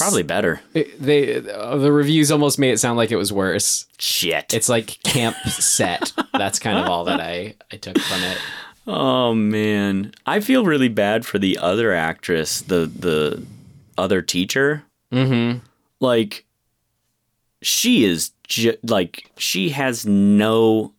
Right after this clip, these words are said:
Speaker 1: character.
Speaker 2: Yeah. She was good. She was,
Speaker 1: I
Speaker 2: like,
Speaker 1: know.
Speaker 2: inherently
Speaker 1: Give
Speaker 2: endearing
Speaker 1: her
Speaker 2: as
Speaker 1: some
Speaker 2: a
Speaker 1: fu-, give her a point of view. Give her shit to do.
Speaker 2: Yeah.
Speaker 1: Like, what the fuck?
Speaker 2: It kind of felt like she was gonna be in it more than just,
Speaker 1: I know.
Speaker 2: like, a lot of things in this film just didn't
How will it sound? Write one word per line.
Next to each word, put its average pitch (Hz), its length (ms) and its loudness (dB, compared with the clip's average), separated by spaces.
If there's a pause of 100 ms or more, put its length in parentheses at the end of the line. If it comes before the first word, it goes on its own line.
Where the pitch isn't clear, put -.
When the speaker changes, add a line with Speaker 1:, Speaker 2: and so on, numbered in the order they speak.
(100)
Speaker 1:
character. 90 680 -2 (800)
Speaker 2:
Yeah. 98 400 -2 (380)
She - 160 0
was 185 180 2
good. 151 460 2
She 156 120 2
was, 151 140 4
Speaker 1:
I - 60 2
Speaker 2:
like, 147 80 2
Speaker 1:
know. 214 280 2
Speaker 2:
inherently 143 400 2
Speaker 1:
Give 151 320 2
Speaker 2:
endearing - 120 2
Speaker 1:
her 208 60 4
Speaker 2:
as 214 120 2
Speaker 1:
some 214 120 2
Speaker 2:
a 196 100 0 (160)
Speaker 1:
fu-, 143 60 -6
give 196 160 0
her 208 120 4
a 196 60 4
point 202 240 2
of 180 60 0
view. 196 220 4
Give 160 160 0
her 175 80 2
shit 185 220 -2
to 165 80 -2
do. 170 260 4
Speaker 2:
Yeah. - 100 2
Speaker 1:
Like, 202 120 0
what 110 120 -4
the - 60 -10
fuck? 180 580 -2 (520)
Speaker 2:
It 127 120 -10
kind 156 160 -2
of 147 60 -6
felt 131 260 -2
like 135 180 -2
she 127 140 -2
was 113 120 2
gonna 110 160 0
be 101 140 -2
in 101 80 0
it 101 80 -2
more 92 240 -2
than 98 220 -2
just, - 360 -2
Speaker 1:
I 202 80 0
know. 370 140 2
Speaker 2:
like, 415 80 0
a 339 60 0
lot 113 200 2
of 123 60 -4
things 110 300 -2
in 101 60 -4
this 92 120 -6
film 101 320 -4
just 98 220 -6
didn't 95 200 -6